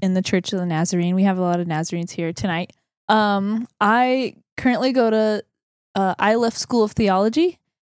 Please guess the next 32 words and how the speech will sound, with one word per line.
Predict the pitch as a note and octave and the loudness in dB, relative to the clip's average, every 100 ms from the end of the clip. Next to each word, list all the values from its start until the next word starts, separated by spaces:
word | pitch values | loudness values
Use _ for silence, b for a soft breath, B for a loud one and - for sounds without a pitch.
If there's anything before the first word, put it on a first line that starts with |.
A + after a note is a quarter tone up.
| _ G#3+ | _ 0
and | G#3 G3+ G3+ G3+ G3+ | 2 2 2 2 2
I | G3 | 2
am | G#3 G#3 | 2 2
getting | G#3+ G#3 | 2 2
my | G3 | 0
Master's | F3+ F3+ - G3+ G3 | 0 0 -2 -2 -2
of | F3+ | -2
Divinity, | F3 F3 F3 F3+ F3 - | -4 -4 -4 -2 -2 -2
hopefully | G3 G3 - G3 F#3 F#3 | -2 -4 -2 -2 0 -2
to | - F3+ | -4 -6
do, | F3 F3+ E3+ E3+ E3 | -2 0 0 0 -2
um, | E3+ E3 E3+ F#3 _ _ _ _ _ _ - | -4 -4 -6 -8 _ _ _ _ _ _ 0
ministry | G#3 G#3+ - C#4+ | 2 2 2 0
of | F#3+ | 0
some | - G3 F#3+ | 0 0 0
kind. | G3 F3+ F3+ | -2 0 0
I'm | F#3+ | 2
not | G#3 - | 0 -2
sure | - G#3 F#3+ | -2 0 2
what, | F#3+ - - | 0 -2 -6
um, | F3+ F3 F3+ | -4 -2 0
denomination | F#3+ F3+ F3 E3+ F3 - F3+ | 0 0 -2 -4 -6 -6 -6
I | E3 | -6
may | E3 D#3+ - | -6 -6 -2
end | G3 G3 | 0 2
up | F3+ - | 0 -4
in | F#3 F3+ | -8 -8
in | E3 E3 | -8 -10
the | |
future, | - E3+ E3+ - E3 | -10 -8 -8 -6 -8
but | E3 D#3+ - | -6 -6 -4
I, | G#3 G#3+ A3 G#3+ G#3+ | -2 0 2 0 -2